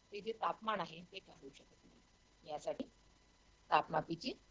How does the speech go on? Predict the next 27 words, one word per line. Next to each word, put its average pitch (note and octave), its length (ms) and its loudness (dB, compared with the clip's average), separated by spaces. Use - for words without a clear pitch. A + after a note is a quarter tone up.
आवश्यकता D#3 480 0
असते. - 300 -16
तर F3 120 -4
तापमापीविषयी F3+ 760 2
भरपूर E3+ 260 -2
माहिती G3+ 320 2
आपण A3 260 8
बघितली. A#3 340 0
आता E3 240 4
एक D#3+ 160 -4
प्रश्न B3 280 8
आपण F3+ 280 6
बघूया. C#3+ 340 0
आणि E3 380 -8
हा F3+ 100 4
जो A3+ 140 4
प्रश्न A#3 300 2
आहे B3+ 200 0
ना, E4 80 -10
विद्यार्थी G#3 360 0
मित्रांनो, A3+ 380 -8
या A#3+ 120 0
प्रश्नाचं A#3+ 480 -4
उत्तर A3 320 2
तुम्हालाच B3+ 640 4
शोधायचं F3 420 10
आहे. - 200 2